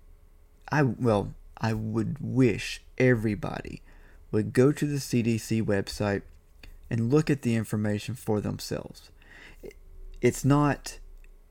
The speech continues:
super user-friendly, I will admit. There is some math, and there are some people who are just not good at math. That's why I want to kinda do this for you, is to provide you with some information, um,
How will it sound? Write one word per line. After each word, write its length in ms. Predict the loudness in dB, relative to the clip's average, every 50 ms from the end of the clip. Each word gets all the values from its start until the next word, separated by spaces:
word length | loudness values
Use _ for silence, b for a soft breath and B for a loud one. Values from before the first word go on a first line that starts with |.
| _ -16
super 840 | -10 -8 -4 -4 -2 0 4 4 4 4 2 2 2 2 2 0 -2 -4
user-friendly, 1080 | -2 2 2 2 2 2 0 -2 -2 -2 -2 0 0 0 0 0 0 2 2 0 0 -2
I 160 | -4 -4 -4
will 300 | -2 0 2 2 2 2
admit. 520 | 0 -2 -4 -2 0 0 0 0 0 0
There 140 | 0 0 2
is 160 | 2 2 2
some 260 | 0 0 -2 -2 0 0
math, 360 | 0 0 0 0 0 -2 -2
and 160 | -2 0 2
there 160 | 2 2 2
are 40 | 2
some 160 | 0 -2 -2
people 260 | -2 -2 0 0 0
who 60 | 0 0
are 60 | 0
just 240 | 0 -2 -4 -6 B B B B B B B B B B B B
not 640 | -2 0 2 4 6 6 6 4 4 2 0 -2 2
good 180 | 2 4 4
at 100 | 2 0
math. 500 | 0 -2 -2 -2 -4 -6 -10 -14 -16 -20 -20 B B B B B B B -6 0
That's 300 | 4 4 4 4 4 0
why 140 | 0 2 2
I 40 | 2
want 220 | 2 2 2 0
to 60 | 0
kinda 220 | 0 0 2 2 2
do 180 | 2 2 2
this 260 | 2 2 0 -2 -4 -8 -14 -16 -20 -20 -20 -20 -20 -20 -20
for 580 | -20 -16 -14 -12 -4 0 2 2 4 4 4 4
you, 280 | 2 0 0 -2 -2 -4
is 120 | -4 -4 -6
to 80 | -6
provide 520 | -6 -6 -6 -2 0 2 4 4 2 2 2
you 120 | 2 4
with 180 | 4 2 2 0
some 160 | -2 -2 -2
information, 840 | -2 -2 -4 -2 -2 0 0 0 0 -2 -4 -4 -4 -4 -4 -4 -6 B B B B B B B B B B B -4
um, 440 | -2 -2 0 -2 -2 -4 -6 -8